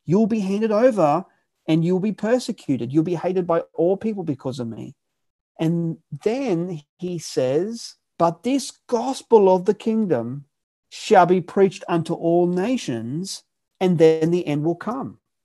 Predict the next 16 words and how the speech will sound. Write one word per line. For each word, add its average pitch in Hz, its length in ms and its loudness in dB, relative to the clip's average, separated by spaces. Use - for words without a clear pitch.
Well, 208 160 8
what 202 440 0
was 254 200 -4
the 247 80 -2
catalyst 247 720 -4
for 160 120 -4
that? 120 260 -6
Well, 160 380 -2
exactly 135 500 -6
what 185 280 -8
Jesus 135 320 -6
spoke 127 320 -4
of 123 200 -6
previ-, 196 400 -2
before 233 460 -2
that, 104 320 -8